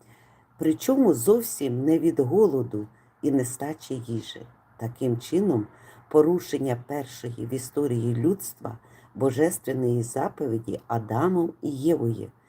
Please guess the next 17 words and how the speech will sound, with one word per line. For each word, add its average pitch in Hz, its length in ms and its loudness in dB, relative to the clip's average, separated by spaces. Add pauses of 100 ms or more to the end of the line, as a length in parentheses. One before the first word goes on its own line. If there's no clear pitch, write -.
(240)
це - 240 2
впадіння 127 800 0 (120)
в 120 120 -6
два 131 380 0
найбільші 120 720 -2
гріха — 117 540 -6 (400)
гордості 147 880 0 (400)
і 170 240 0 (360)
непослугу. 117 840 -4 (800)
Водночас 185 840 2
ми 185 200 4
повинні 160 580 2
з-, 180 220 -6
розуміти, 156 840 0
що - 320 -6
піст 277 480 -2 (640)
завжди 170 680 2